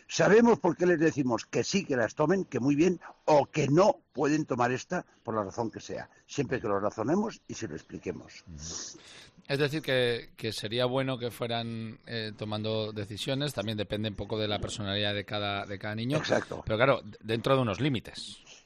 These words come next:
Speaker 1: Exacto, porque además, eh, lo que con-, eh, ¿qué pretendemos desde pequeños? Que tengan autonomía, le estamos enseñando. El niño se cae cuando está empezando a andar y le, y le ayudamos a levantar. Y le dejamos seguir andando y estamos vigilando. No le decimos,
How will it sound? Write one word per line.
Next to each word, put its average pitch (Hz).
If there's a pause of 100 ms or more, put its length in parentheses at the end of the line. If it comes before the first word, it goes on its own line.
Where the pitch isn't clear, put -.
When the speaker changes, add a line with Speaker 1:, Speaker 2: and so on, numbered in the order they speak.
Speaker 1:
Exacto, 135
porque 180
además, 226 (300)
eh, 160
lo 147
que 143
con-, 139 (240)
eh, 143
¿qué 190
pretendemos 233
desde 123
pequeños? 101
Que -
tengan 156
autonomía, 160
le 123
estamos 135
enseñando. 151 (280)
El 104
niño 120
se 143
cae 226 (140)
cuando 202
está 160
empezando 135
a -
andar 170 (300)
y 135
le, 117
y 127
le 120
ayudamos 113
a 110
levantar. 98 (460)
Y 165
le 143
dejamos 160
seguir 110
andando 95
y 92
estamos 117
vigilando. 127
No 165
le 185
decimos, 135